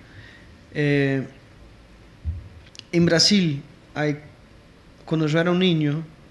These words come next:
y vos sabés de eso, todos los días pasaban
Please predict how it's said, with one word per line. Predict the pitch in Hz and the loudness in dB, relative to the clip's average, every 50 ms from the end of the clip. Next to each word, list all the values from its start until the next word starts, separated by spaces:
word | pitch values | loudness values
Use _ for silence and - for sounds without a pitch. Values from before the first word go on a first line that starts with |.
| - - - | -20 -14 -8
y | 135 139 | -4 -4
vos | 143 156 143 | -2 -2 -2
sabés | - 147 135 135 123 131 | -4 -4 -4 -6 -6 -4
de | 143 | -6
eso, | 143 143 - 139 127 131 143 - - - - - - - - - - - - - - - - - - | -6 -6 -8 -10 -12 -14 -16 -20 -20 -20 -20 -20 -20 -20 -20 -20 -20 -20 -20 -20 -20 -20 -20 -14 -4
todos | - 165 165 170 170 170 160 | -2 0 0 2 0 0 0
los | 156 151 | 0 0
días | 156 156 151 151 143 | 0 0 0 0 -2
pasaban | 147 - 143 135 - - 143 131 131 131 131 131 127 | -2 -4 -2 -2 -2 -2 -2 -2 -2 -4 -4 -6 -8